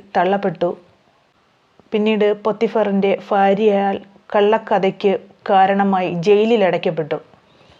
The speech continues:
എല്ലാവരാലും തിരസ്കരിക്കപ്പെട്ടു. എന്നാൽ കർത്താവ് അവനെ കണ്ടു. കർത്താവ് കണ്ട മനുഷ്യനായതുകൊണ്ട് അവൻ അവിടെ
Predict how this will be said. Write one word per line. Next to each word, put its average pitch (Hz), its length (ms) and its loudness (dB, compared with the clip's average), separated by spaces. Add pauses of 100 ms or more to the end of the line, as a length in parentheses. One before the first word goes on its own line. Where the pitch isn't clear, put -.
(960)
എല്ലാവരാലും 220 600 2 (120)
തിരസ്കരിക്കപ്പെട്ടു. 202 840 0 (520)
എന്നാൽ 214 420 2 (300)
കർത്താവ് 277 560 4
അവനെ 214 260 0 (120)
കണ്ടു. 165 280 0 (720)
കർത്താവ് 226 540 2 (100)
കണ്ട 190 200 0 (220)
മനുഷ്യനായതുകൊണ്ട് 180 1080 -2 (280)
അവൻ 180 240 -2 (220)
അവിടെ 175 280 -2